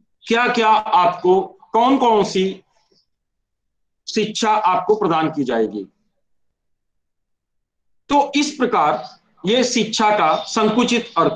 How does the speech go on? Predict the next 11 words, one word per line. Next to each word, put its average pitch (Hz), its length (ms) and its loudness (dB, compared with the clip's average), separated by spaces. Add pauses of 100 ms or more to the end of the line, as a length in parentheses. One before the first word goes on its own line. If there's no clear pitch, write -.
हुआ। 104 280 -6 (2250)
अब 233 320 0
हम 202 140 4
लोग 202 200 6
बात 180 320 2
कर 196 140 2
लेते 190 300 2
हैं 190 140 2
शिक्षा 196 360 -4
की 202 160 0
परिभाषा। 156 720 0